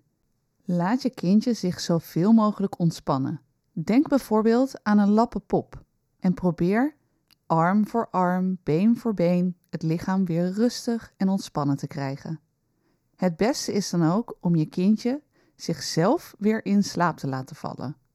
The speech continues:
Hoewel je natuurlijk probeert om zoveel mogelijk je kind te ondersteunen, dus er misschien wel naast te gaan liggen, is het toch goed om je kindje dit zelf te laten doen.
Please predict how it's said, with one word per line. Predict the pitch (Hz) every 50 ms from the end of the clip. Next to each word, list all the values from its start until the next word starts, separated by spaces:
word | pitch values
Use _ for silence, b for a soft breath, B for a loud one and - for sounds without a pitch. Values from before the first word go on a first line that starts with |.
| _ _ _ _ _ _ _ _ _
Hoewel | - 196 196 185 175 180 185 202 240
je | 240 226 196
natuurlijk | 190 185 - - - 208 214 220 214 -
probeert | - - 175 160 - 170 170 190 247 269 - - - - _ _
om | - 165 165 175 175 170 165 165 160 _
zoveel | - - - 175 170 160 - - 190 196 214 220
mogelijk | 214 196 180 175 175 170 - - 165 165 165 156 - - - -
je | - 175 165 170 -
kind | - - 185 190 180
te | - -
ondersteunen, | 170 170 160 156 - - - 156 156 170 190 220 262 311 269 180
dus | 180 170 - 175
er | 170
misschien | 170 170 - - - 170 160
wel | 156 156
naast | 160 156 156 170 208 233 - -
te | 180 151
gaan | 147 147 151 147
liggen, | 143 147 143 - 208 247 285 b b b b b b b b b b
is | - 240 226
het | 262 247 - -
toch | 311 320 -
goed | - - 277 269 277 - - - _ -
om | - 208 208
je | 208 -
kindje | - - 202 208 196 - 170
dit | 175 170 -
zelf | - - 165 170 175 175
te | - 175
laten | 151 143 135 139 - - 135
doen. | 139 135 135 143 139